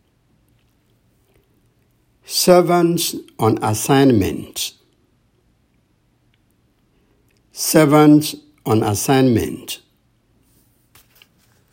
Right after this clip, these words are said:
The world still has people who are yet to believe in Jesus Christ.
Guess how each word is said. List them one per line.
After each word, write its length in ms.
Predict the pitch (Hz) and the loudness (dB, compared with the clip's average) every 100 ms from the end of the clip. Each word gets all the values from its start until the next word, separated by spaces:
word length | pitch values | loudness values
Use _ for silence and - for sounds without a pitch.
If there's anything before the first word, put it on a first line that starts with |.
| _ _ _ _ _ _ _ | _ _ _ _ _ _ _
The 260 | 165 120 131 | -2 2 4
world 680 | 127 120 151 165 170 175 170 | 2 2 4 6 6 4 0
still 320 | - 175 160 | -2 2 2
has 280 | 135 139 135 | 4 2 0
people 640 | 151 139 147 139 135 131 - _ _ _ _ _ _ _ _ _ _ _ _ | -2 -2 0 2 2 -2 -12 _ _ _ _ _ _ _ _ _ _ _ _
who 160 | - 143 | 0 2
are 140 | 113 | 2
yet 300 | 104 127 120 | 2 0 0
to 100 | 127 | -4
believe 340 | 107 113 131 | -2 0 0
in 200 | 127 110 | 2 0
Jesus 500 | 98 117 131 120 120 | -2 0 0 0 -4
Christ. 680 | - 110 87 - - - - | -4 -4 -4 -6 -10 -10 -10